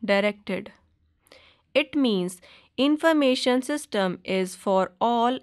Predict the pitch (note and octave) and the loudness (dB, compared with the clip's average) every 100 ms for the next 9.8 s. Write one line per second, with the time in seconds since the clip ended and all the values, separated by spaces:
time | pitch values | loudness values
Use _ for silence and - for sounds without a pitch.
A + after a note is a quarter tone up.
0 | - G3 F#3 F3+ - G3+ G3 G3 F#3+ F#3 | -6 -4 -4 -6 -4 -2 -2 -2 -2 -4
1 | F3 F3+ - F3+ - - _ _ _ _ | -4 -6 -8 -10 -14 -18 _ _ _ _
2 | _ _ _ _ _ - - D4 E4+ E4 | _ _ _ _ _ -6 -2 0 0 -4
3 | - G3 F3+ F3+ - _ A3+ A#3+ C4 D#4 | -2 -2 -2 -4 -14 _ -2 0 0 0
4 | D#4 - G3+ F#3 F#3+ - F#3+ F3+ F3+ G3 | -2 -4 -4 0 -2 -2 -4 -4 -4 -4
5 | A#3+ - C4 B3+ F#3+ E3+ - - _ _ | -4 -4 -8 -4 -6 -6 -10 -20 _ _
6 | _ _ - C#4+ D4 C4+ G#3 F3 F3+ - | _ _ -4 -2 0 0 0 -2 -8 -16
7 | - - - - C4+ D4 E4 D4+ C#4 C#4 | -20 -20 -12 -2 0 2 0 2 0 0
8 | C4+ C#4+ C#4+ - G3+ F#3 F#3+ G3+ A#3+ - | -2 -4 -8 -2 0 0 -2 0 -2 -4
9 | A3+ C4 C4+ A#3+ C4 C4+ A#3 | -6 -4 -2 0 0 0 0